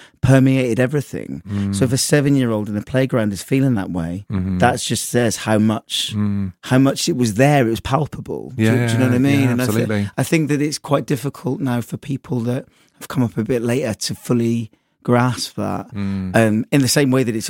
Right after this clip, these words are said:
Speaker 1: it's difficult for somebody like me to grasp what it was like to actually be coming of age in the, in the aids,
Speaker 2: Mm.
Speaker 1: um, uh, pandemic. So I think,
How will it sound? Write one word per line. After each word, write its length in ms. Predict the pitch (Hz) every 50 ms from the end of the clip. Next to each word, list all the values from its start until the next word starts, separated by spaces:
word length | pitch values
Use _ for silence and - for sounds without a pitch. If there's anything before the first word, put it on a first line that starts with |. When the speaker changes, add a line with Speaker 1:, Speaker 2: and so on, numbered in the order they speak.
| 139 -
Speaker 1:
it's 160 | - 127 107 -
difficult 320 | - 104 - 120 113 113
for 80 | 113 98
somebody 400 | 120 117 110 107 104 107 104 98
like 180 | 104 104 131
me 220 | 123 117 120 113 -
to 120 | - 113
grasp 320 | 95 113 113 104 95 -
what 80 | - 110
it 40 | 113
was 100 | 104 92
like 200 | 120 113 - -
to 100 | - 120
actually 300 | 120 - - - - 117
be 300 | 98 - - 123 120 110
coming 240 | - - 107 101 104
of 80 | 98 104
age 260 | 101 98 98 - -
in 80 | 92
the, 180 | 95 95 95 98 - -
in 100 | 120 107
the 100 | 104 98
aids, 400 | 98 98 98 92 95 92 92 92
Speaker 2:
Mm. 60 | 92 92 - - - - - _ _ _
Speaker 1:
um, 560 | - 101 98 92 90 87 90 87 87 95 113 - _ _ _ _ - - _ _ _ -
uh, 220 | - 98 90 87 85 -
pandemic. 540 | - 107 104 98 95 92 87 87 90 - -
So 320 | - - 120 110 101 95 - - - - - - _ _
I 60 | -
think, 480 | 113 - - 160 156 147 160 - -